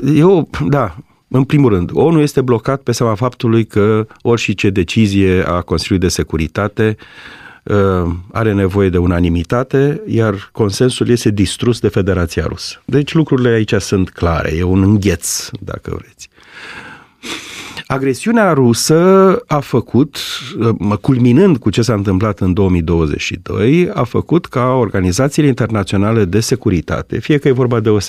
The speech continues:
C E, cum a spus, aranjamentele regionale de securitate, fie că e vorba de Națiunile Unite, să,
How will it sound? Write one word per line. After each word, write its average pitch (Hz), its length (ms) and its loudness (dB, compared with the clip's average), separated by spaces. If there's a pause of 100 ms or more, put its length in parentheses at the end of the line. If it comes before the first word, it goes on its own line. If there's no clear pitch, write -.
(100)
C - 80 -12
E, 80 140 -4
cum 78 200 -8
a 73 60 -8
spus, - 300 -8
aranjamentele 110 1160 0 (240)
regionale 85 640 -4
de 73 120 -10
securitate, - 640 -10 (680)
fie 185 200 2
că 180 100 0
e 170 60 4
vorba 151 340 2
de 127 260 2
Națiunile 101 560 0
Unite, 85 520 -2 (720)
să, 185 320 0